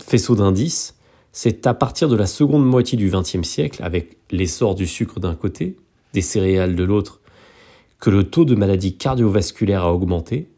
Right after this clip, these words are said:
l'obésité également, mais aussi les problèmes d'intolérance alimentaire, les maladies, les maladies cœliaques et bien d'autres soucis. Par ailleurs,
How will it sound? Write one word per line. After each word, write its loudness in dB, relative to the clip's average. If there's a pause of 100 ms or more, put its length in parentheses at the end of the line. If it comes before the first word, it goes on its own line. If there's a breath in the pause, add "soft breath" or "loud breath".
(200)
l'obésité 2
également, -2
mais 0
aussi -4
les 0
problèmes 0
d'intolérance 0
alimentaire, -2 (540 soft breath)
les 0
maladies, 0
les 0
maladies 0
cœliaques -4
et -4
bien 0
d'autres -2
soucis. -10 (1300 soft breath)
Par 0
ailleurs, 0